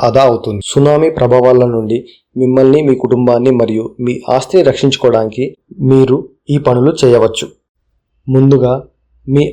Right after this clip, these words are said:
అత్యవసర కిట్ను సిద్ధం చేయాలి మరియు కుటుంబం కోసం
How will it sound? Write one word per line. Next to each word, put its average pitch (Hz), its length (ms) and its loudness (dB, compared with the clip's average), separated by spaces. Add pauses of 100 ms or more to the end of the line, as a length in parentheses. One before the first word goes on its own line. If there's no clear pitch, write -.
అత్యవసర 143 500 -2
కిట్ను 147 320 -4
సిద్ధం 123 320 -4
చేయాలి 113 340 -2 (320)
మరియు 120 260 0 (520)
కుటుంబం 147 360 0 (120)
కోసం 127 240 -2